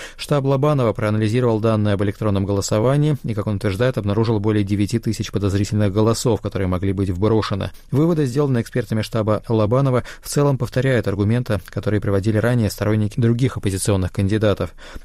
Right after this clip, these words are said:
которым, как они утверждают, помешало победить электронное голосование. Власти, избирательные комиссии и глава общественного штаба по наблюдению за выборами в Москве Алексей Венедиктов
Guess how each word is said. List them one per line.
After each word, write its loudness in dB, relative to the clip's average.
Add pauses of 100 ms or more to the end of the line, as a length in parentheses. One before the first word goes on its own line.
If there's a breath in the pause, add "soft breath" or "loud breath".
которым, 0
как -6
они 0
утверждают, 0
помешало -2
победить 0
электронное 0
голосование. 0 (420 loud breath)
Власти, 0
избирательные 0
комиссии 0
и 0
глава 2
общественного -2
штаба 0
по -4
наблюдению 0 (100)
за 0
выборами 2
в 0
Москве 0
Алексей 0
Венедиктов 0